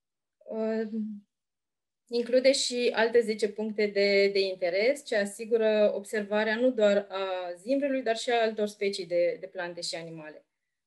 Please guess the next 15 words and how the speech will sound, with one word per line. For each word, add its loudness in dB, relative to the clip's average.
Sau -2
se 0
poate 4
merge 4
în, 0
uh, 2
se -10
poate 2
alege 2
programul, 2
uh, 2
Bison 0
Safari, -4
care 0
e, 6